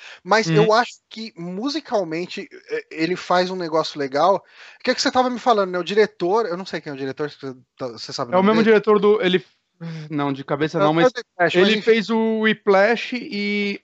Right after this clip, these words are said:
Speaker 2: antes de Whiplash ele fez um outro filme de jazz. Então, eu
Speaker 1: Uhum.
Speaker 2: acho que ele gosta de jazz.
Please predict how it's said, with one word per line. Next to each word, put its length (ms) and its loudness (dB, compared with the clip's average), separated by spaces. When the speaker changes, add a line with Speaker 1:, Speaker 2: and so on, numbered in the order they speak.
Speaker 2:
antes 300 4
de 100 -2
Whiplash 380 2
ele 100 0
fez 180 -2
um 80 2
outro 180 0
filme 180 -2
de 80 -8
jazz. 300 2
Então, 300 -2
eu 100 4
Speaker 1:
Uhum. 60 6
Speaker 2:
acho 100 2
que 60 -2
ele 80 2
gosta 280 0
de 120 -10
jazz. 440 0